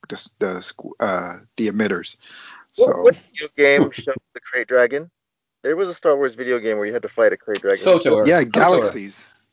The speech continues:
Speaker 3: No,
Speaker 1: Galaxies.
Speaker 3: KOTOR. Well, KOTOR too.
Speaker 2: Wasn't, um, what's the other one?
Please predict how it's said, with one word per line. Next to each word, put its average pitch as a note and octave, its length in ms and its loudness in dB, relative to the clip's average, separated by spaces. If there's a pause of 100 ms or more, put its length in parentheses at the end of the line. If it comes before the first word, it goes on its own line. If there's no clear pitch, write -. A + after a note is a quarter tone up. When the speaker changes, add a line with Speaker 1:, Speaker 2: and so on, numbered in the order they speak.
Speaker 3:
No, B2+ 120 -6
Speaker 1:
Galaxies. D3 240 -4
Speaker 3:
KOTOR. G3 300 -6 (160)
Well, C3 160 -4
KOTOR E3+ 340 -2
too. D3 280 -4 (240)
Speaker 2:
Wasn't, G3 340 2
um, C3+ 540 4 (720)
what's - 180 -10
the D3+ 100 -2
other A2 120 -2
one? F#2+ 180 -6